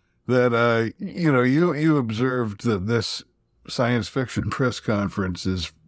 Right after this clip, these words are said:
Quatermass-like, and there's a lot of stuff throughout these four episodes that reminded me of it, even though I haven't thought about it a great deal since we watched it, but a lot, a lot of the things I do remember about it, a lot of the scenes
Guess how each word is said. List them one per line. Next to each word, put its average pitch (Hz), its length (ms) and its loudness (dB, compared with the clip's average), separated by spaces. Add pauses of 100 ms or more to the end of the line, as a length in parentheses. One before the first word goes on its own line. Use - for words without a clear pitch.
(460)
Quatermass-like, 101 1120 0
and 113 200 0
there's 247 200 2
a - 40 2
lot 127 340 2
of 101 160 0
stuff 107 360 -2
throughout 117 520 0
these 104 200 0
four 104 340 0
episodes 101 640 -2
that 98 140 0
reminded 104 560 0
me 98 320 2
of 87 240 0
it, 80 160 -4
even 117 280 0
though 113 300 2 (600)
I 143 100 4
haven't 135 280 4
thought 147 220 4
about 117 260 4
it 104 80 0
a 95 60 -2
great 104 340 0
deal 98 340 2
since 101 300 -4
we 101 100 2
watched 95 480 0
it, - 100 -4
but 92 120 -4
a 95 60 0
lot, 101 240 0
a 113 40 -2
lot 135 200 2
of 151 80 2
the 113 120 2
things 135 300 0
I 107 80 2
do 98 160 0
remember 98 440 2
about 85 360 -2
it, 85 120 -4
a 82 60 -4
lot 104 200 -2
of 107 80 -2
the 85 100 -2
scenes 117 680 2